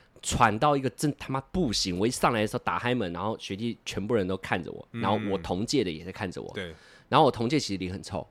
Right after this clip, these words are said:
Speaker 2: 大家应该觉得你很傻吧？
Speaker 1: 没有，我同届脸很臭，原因是因为，妈的，学弟为什么不承认？
Speaker 2: 嗯。
Speaker 1: 他们准备练完要抄学弟，
Speaker 2: 嗯。
Speaker 1: 他们是那种心态的练，
Speaker 2: 嗯。
Speaker 1: 我看得出来。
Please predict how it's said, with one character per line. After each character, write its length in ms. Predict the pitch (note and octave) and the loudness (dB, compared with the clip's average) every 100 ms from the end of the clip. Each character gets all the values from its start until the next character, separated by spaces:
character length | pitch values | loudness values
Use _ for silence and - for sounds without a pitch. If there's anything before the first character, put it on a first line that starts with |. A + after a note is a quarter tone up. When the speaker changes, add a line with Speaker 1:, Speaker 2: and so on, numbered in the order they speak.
| _ | _
Speaker 2:
大 120 | G#3 | 2
家 80 | G#3+ | 2
应 60 | A#3 | 2
该 120 | A3 | 2
觉 80 | E3 | 0
得 80 | |
你 140 | D3+ C3 | -2 -2
很 140 | C3+ | -4
傻 440 | F3 - G2+ E2 E2+ | -4 -4 -4 -4 -4
吧？ 240 | F2 E2 D#2 - | -4 -2 -4 -2
Speaker 1:
没 100 | A#2 | -2
有， 80 | |
我 60 | G2+ | -2
同 140 | B2 | -2
届 120 | D3 C#3 | 0 0
脸 160 | A2+ | 0
很 80 | C3 | -2
臭， 160 | A#2+ A2 | -2 -2
原 160 | F#2 | -2
因 80 | G#2 | -4
是 80 | A#2+ | -4
因 120 | A2 | -2
为， 200 | A2 F#2 - - - - _ - | -2 -2 -10 -20 -20 -20 _ -10
妈 140 | C#3 | -8
的， 60 | C3 | -8
学 200 | - G#2+ | -8 -4
弟 140 | C3 | -2
为 100 | B2 | -2
什 80 | G2 | -4
么 80 | E2+ | -8
不 80 | |
承 160 | G#2 D2+ D#2+ | -8 -8 -6
认？ 120 | E2 - | -6 -8
Speaker 2:
嗯。 300 | G#2+ G#2 F#2 | -8 -6 -6
Speaker 1:
他 140 | F2 D3 | 0 2
们 140 | C3 - - | 2 -2 -2
准 180 | G2+ F#2+ | 0 2
备 140 | C3+ | 2
练 180 | B2+ B2 | 2 0
完 140 | F#2+ | 0
要 80 | G#2 | -2
抄 240 | - - G2 | -2 -2 -2
学 180 | - D2 | -4 -8
弟， 180 | D#2 - | -10 -6
Speaker 2:
嗯。 300 | G#2+ G#2 G2 | -4 -4 -2
Speaker 1:
他 80 | C3 | -2
们 80 | A2+ | -2
是 80 | B2 | 0
那 120 | A#2+ | 0
种 100 | G2 | 0
心 220 | E2+ F#2 F#2+ | -2 -4 -4
态 120 | G#2 | -4
的 80 | F2 | -2
练， 280 | G#2 G#2+ D#2+ | 0 0 0
Speaker 2:
嗯。 40 | |
Speaker 1:
我 60 | F#2 | -2
看 140 | C#3+ | 0
得 100 | G#2 | 0
出 180 | F#2+ F#2 | -2 -2
来。 140 | E2 | -2